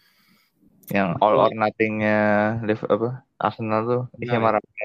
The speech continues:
Speaker 1: semua ya.
Speaker 2: Itu gila sih, emang.
Speaker 1: Mana sih, bla, bla, bla. Tapi akhirnya dibayar tuntas ya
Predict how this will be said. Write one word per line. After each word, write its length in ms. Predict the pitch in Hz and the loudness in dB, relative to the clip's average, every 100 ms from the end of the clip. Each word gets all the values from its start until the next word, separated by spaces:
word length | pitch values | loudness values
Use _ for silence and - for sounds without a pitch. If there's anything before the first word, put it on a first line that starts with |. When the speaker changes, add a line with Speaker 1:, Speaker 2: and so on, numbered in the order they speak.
| 123 | -2
Speaker 1:
semua 240 | 113 117 | 0 4
ya. 140 | 101 117 - _ - _ _ _ 110 _ _ | 2 0 -6 _ -18 _ _ _ -20 _ _
Speaker 2:
Itu 160 | 92 104 | -18 -16
gila 280 | 92 92 92 | -14 -14 -14
sih, 120 | 95 | -16
emang. 160 | 87 85 | -16 -14
Speaker 1:
Mana 440 | 147 147 151 151 151 | -12 -8 -4 -2 0
sih, 120 | 151 147 | -2 0
bla, 160 | 110 104 | 0 2
bla, 360 | 107 104 104 107 | 2 4 4 2
bla. 160 | 104 117 - _ _ _ _ _ _ _ _ _ _ _ _ _ | -2 -4 -12 _ _ _ _ _ _ _ _ _ _ _ _ _
Tapi 180 | - 135 127 | 0 4 6
akhirnya 300 | 113 117 135 - _ _ _ _ | 6 6 4 2 _ _ _ _
dibayar 400 | 107 98 98 98 | 0 4 4 4
tuntas 480 | 104 104 104 107 110 | 2 0 0 -4 0
ya 280 | 101 98 98 | 0 0 -2